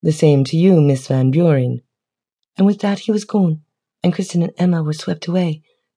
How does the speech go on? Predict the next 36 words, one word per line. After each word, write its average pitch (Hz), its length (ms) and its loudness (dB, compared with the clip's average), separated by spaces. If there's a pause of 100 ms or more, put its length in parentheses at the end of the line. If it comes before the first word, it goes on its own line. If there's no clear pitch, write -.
down 196 180 2
the 208 80 0
street 202 300 -6
in 214 80 0
their 214 80 -2
carriage. 185 600 -8 (720)
Kristen 170 320 -2
relaxed 160 440 0
into 156 160 -2
the 165 80 -4
softness 170 480 -6
of 170 60 -6
her 180 60 -4
seat 180 360 -6 (360)
and 175 100 2
exhaled 165 440 -2
in 151 120 -4
pleasure. 156 460 -8 (1200)
A 180 60 -2
sense 208 320 0
of 214 160 -2
airiness, 180 520 0 (480)
of 165 140 -2
careless 196 440 -2
exhilaration, 190 880 -2 (380)
was 170 120 -4
sweeping 180 300 -2
through - 160 -8 (100)
every 190 220 -2
part 185 320 -4
of 196 80 -8
her 202 80 -2
body. 180 480 -2 (720)
What 233 160 0
was 185 240 -6
happening? 170 520 -2